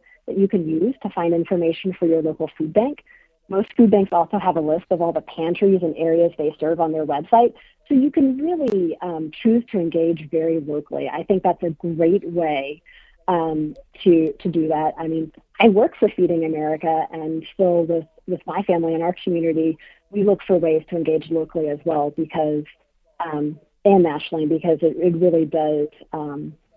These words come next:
you know, make such a difference when you come together as a community.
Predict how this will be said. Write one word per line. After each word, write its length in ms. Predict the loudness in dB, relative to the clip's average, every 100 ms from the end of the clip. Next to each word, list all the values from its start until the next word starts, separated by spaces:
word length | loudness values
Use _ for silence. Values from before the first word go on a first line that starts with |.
| _ _
you 100 | -4
know, 60 | 0
make 180 | 2 2
such 200 | 0 2
a 60 |
difference 360 | -2 -2 -4 -4
when 200 | -4 -6 -8
you 80 |
come 240 | -6 -4 -2
together 340 | 0 0 0
as 160 | -2 -4
a 80 | -6
community. 580 | -6 -4 -4 -4 -6